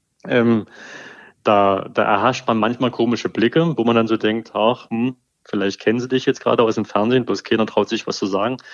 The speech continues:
Ich denk mal, ohne Maske wäre das alles einfacher, ne? Und das ist das, was das Ganze so ein bisschen mindert. Also, ich war natürlich glücklich, wo die Zusage kam. Bloß, wo das Ganze dann mit Corona natürlich losgegangen ist, da haben wir dann schon so gedacht, „Hm,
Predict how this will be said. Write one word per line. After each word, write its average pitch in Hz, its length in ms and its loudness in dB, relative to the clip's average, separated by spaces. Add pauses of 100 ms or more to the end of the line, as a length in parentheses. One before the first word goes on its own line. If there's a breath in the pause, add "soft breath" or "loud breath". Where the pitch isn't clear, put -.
(200 loud breath)
Ich - 120 -8
denk 113 200 2
mal, 110 380 4
ohne 117 260 2
Maske 110 380 0
wäre 107 80 4
das 104 100 -2
alles - 220 -2
einfacher, 95 520 -2 (260)
ne? 95 280 -4 (560 loud breath)
Und 95 80 -6
das 98 100 0
ist 104 100 -6
das, 110 140 0
was 107 100 -2
das - 100 -12
Ganze 101 220 -4
so 101 80 0
ein 107 80 0
bisschen 92 320 -4
mindert. 98 500 0
Also, 101 300 4 (520 loud breath)
ich - 180 -6
war 110 80 2
natürlich 117 460 2
glücklich, 123 360 0
wo 113 80 0
die 107 120 0
Zusage 135 440 0
kam. 110 380 -4 (760)
Bloß, 117 560 0
wo 113 120 -6
das 110 140 -4
Ganze 120 180 0
dann 117 140 2
mit 110 120 -2
Corona 110 340 0
natürlich 123 360 0
losgegangen 123 500 0
ist, - 260 -2
da 107 100 2
haben 110 100 0
wir 113 60 -2
dann 110 140 -2
schon - 140 -18
so 117 120 -4
gedacht, 113 400 -2
„Hm, 113 340 0